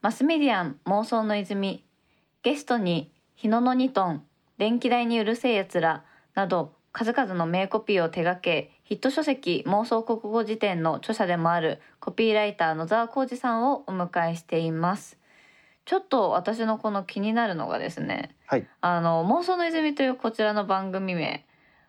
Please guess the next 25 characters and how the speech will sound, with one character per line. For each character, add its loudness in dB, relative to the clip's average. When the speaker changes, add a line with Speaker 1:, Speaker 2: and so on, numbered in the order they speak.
Speaker 1:
あ 2
れ？ 4
こ 0
れ、 0
本 0
当 0
に -2
ヒ 0
ッ -4
ト 0
さ 4
れ 0
て -4
る 0
「妄 4
想 2
国 -2
語 0
辞 -6
典」 0
と -2
ち 0
ょ 4
っ -8
と 0